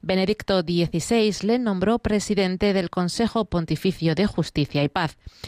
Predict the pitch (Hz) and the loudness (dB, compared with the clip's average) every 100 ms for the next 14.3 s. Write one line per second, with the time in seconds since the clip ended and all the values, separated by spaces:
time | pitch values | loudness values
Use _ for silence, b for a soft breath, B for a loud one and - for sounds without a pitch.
0 | B 185 175 180 - 185 185 190 165 156 | B -2 0 -2 0 0 2 2 2 0
1 | 180 156 156 165 202 196 165 175 170 165 | -2 -2 -2 0 2 2 0 -2 -2 -2
2 | - 151 147 165 - 170 147 - 214 - | -2 -2 -2 -4 -2 -2 -2 -2 -2 0
3 | 151 156 160 B B - 170 165 208 214 | 0 0 -2 B B -4 -2 0 0 0
4 | 214 226 185 165 156 - 156 - 214 175 | 0 0 0 0 0 0 -4 -2 0 2
5 | 165 B B - 202 233 240 202 180 208 | 0 B B -4 0 0 2 2 0 -2
6 | 214 170 175 - 254 214 180 196 196 180 | 0 -2 -2 -2 0 0 0 2 2 2
7 | 160 156 156 - 170 208 247 - 247 254 | -2 -2 -4 -2 0 2 0 0 0 2
8 | 247 214 - 170 165 175 - 170 170 156 | 0 -2 -2 0 2 0 0 0 0 -2
9 | 156 156 165 151 156 156 156 151 147 156 | 0 0 0 0 0 0 0 -2 0 0
10 | 175 180 160 b b b - 180 160 170 | 2 0 -2 b b b -2 0 0 0
11 | 165 170 165 214 202 160 180 202 156 151 | 0 0 0 2 2 0 0 0 0 -2
12 | 175 196 - 175 - 160 - - - 151 | 0 0 0 -4 -2 -2 -2 -2 0 0
13 | 170 208 220 233 180 185 175 190 190 - | 2 0 2 0 0 -2 -2 -2 -2 -2
14 | 139 139 | 0 0